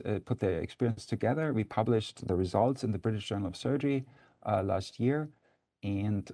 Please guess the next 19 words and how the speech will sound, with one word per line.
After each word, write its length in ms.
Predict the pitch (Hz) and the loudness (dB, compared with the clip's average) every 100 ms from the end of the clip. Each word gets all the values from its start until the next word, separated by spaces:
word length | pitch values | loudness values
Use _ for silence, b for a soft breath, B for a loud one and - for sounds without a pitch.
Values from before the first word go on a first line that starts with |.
| - | 0
um, 340 | 101 101 101 - | 4 4 2 0
and, 160 | 107 - | -2 0
and 80 | 110 | 4
the 80 | 120 | 6
result 400 | 120 123 180 - | 8 6 2 0
was, 280 | 127 - - | -2 -2 -2
uh, 120 | 113 - _ - | -2 -2 _ -2
fascinating 480 | 170 - 104 95 101 | -2 4 4 4 2
because 260 | 117 127 | 2 4
what 100 | 127 | 6
we 100 | 127 | 6
did 200 | 123 170 | 6 6
is 140 | 131 113 | 6 4
we, 100 | 113 - | 0 0
we 80 | |
compared, 640 | - 117 - 147 147 143 - - | 2 0 2 4 6 4 0 0
uh, 200 | 110 101 | 2 2
d-, 540 | - - 92 - 98 | -2 -6 -6 -6 -8
d-, 120 | - | -6